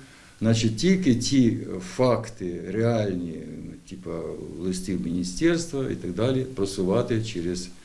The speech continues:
Державне бюро розслідувань.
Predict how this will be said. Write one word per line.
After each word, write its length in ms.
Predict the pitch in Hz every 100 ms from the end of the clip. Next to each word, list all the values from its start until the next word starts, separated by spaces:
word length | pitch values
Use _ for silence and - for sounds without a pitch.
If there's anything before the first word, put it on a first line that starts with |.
| - - - -
Державне 560 | 92 95 117 120 123 117 - 90
бюро 240 | 90 95 98 -
розслідувань. 500 | 92 - 85 78 -